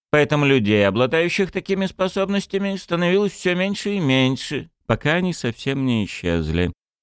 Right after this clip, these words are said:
Говорят, мастера втайне передавали запретные знания своим ученикам, но поскольку этого никто не видел, теперь это остаётся всего лишь легендой. Возможно, кто-нибудь из вас скажет: "Что? Стирание? Почему это звучит знакомо?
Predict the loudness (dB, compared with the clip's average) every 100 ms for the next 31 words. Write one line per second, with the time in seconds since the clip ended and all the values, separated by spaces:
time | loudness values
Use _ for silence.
0 | _ 0 2 2 2 0 0 0 0 2
1 | 0 -2 -2 -2 -2 -4 -4 -2 2 2
2 | 2 2 2 0 0 -4 -2 -2 -2 0
3 | 0 0 0 -4 -4 -2 -2 -2 -4 -6
4 | -4 -2 0 0 -2 _ _ -4 -2 0
5 | 0 0 0 -2 0 -2 -2 0 0 2
6 | 2 2 0 0 -4 -2 -2 -2 0 -2
7 | 0 0 0 0 -4 -6 -2 0 0 -2
8 | -4 -2 -2 -2 -4 -8 -12 _ _ _
9 | _ -2 0 4 2 2 0 2 2 2
10 | 0 0 2 2 0 0 0 0 -4 -14
11 | -2 2 4 2 0 -6 _ -20 -8 -2
12 | 0 2 2 0 0 -2 -4 _ _ -4
13 | 0 2 4 2 0 0 -2 -2 -2 2
14 | 2 0 2 4 4 2